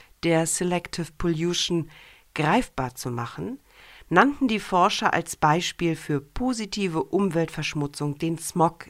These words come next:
in Millionenstädten wie Peking oder Rio, der für die Bewohner die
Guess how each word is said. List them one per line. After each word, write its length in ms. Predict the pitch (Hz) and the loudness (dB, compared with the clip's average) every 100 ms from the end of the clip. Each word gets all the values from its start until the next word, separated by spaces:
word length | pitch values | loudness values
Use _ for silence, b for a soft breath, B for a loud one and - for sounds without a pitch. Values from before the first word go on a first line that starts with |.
| - | -8
in 140 | 139 | -4
Millionenstädten 920 | 131 131 151 185 190 165 - 151 151 | -2 -2 0 2 2 0 -2 -4 -2
wie 100 | 139 | -4
Peking 540 | 143 170 170 170 156 151 | -2 -2 -2 -2 -4 -4
oder 320 | - 139 143 | -4 -2 0
Rio, 340 | 196 214 196 196 B B B - | 2 6 6 4 B B B 2
der 180 | 208 208 | 2 2
für 160 | - | -2
die 100 | 160 | -4
Bewohner 600 | 143 143 135 143 160 214 | 0 0 2 0 0 -2
die 240 | 233 190 | -2 -6